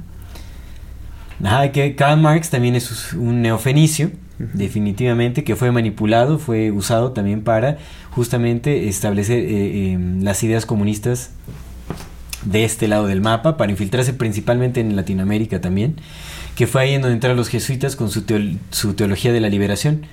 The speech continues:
Speaker 1: que era bas-, total y absolutamente el marxismo en, en religión.
Speaker 2: Sí, y es que si te pones a leerlo, por ejemplo, El Capital, El Capital está fuertemente influenciado por idea-, por ideas, este, bíblicas.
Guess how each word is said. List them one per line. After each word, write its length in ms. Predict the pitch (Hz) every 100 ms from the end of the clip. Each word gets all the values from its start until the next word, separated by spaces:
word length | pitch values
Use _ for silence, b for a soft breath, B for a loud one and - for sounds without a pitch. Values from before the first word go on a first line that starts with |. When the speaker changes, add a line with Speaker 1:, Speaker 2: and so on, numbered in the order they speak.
| B B B -
Speaker 1:
que 80 | 127
era 120 | 135
bas-, 200 | 131 127 127 -
total 460 | - 123 - 160 175
y 20 |
absolutamente 960 | 156 131 131 - 139 139 151 170 180 123
el 100 | 110
marxismo 640 | 107 104 - 170 170 196 -
en, 260 | 107 107
en 220 | 101 98
religión. 480 | 95 92 90 95 90 - -
Speaker 2:
Sí, 220 | - 170
y 60 | 180
es 80 | 175
que 100 | 180
si 60 |
te 80 | 139
pones 240 | 147 160 143
a 20 |
leerlo, 320 | 123 135 143
por 120 | 127
ejemplo, 260 | 120 123 131
El 100 | 127
Capital, 540 | 113 101 113 151 202
El 80 | 123
Capital 320 | 131 120 131
está 160 | 139 143
fuertemente 580 | - 147 160 160 165 165
influenciado 460 | 131 117 135 143
por 160 | - 101 110
idea-, 180 | 120
por 160 | 120 117
ideas, 460 | 113 117 120 117 113
este, 240 | 107 -
bíblicas. 400 | 131 139 131 -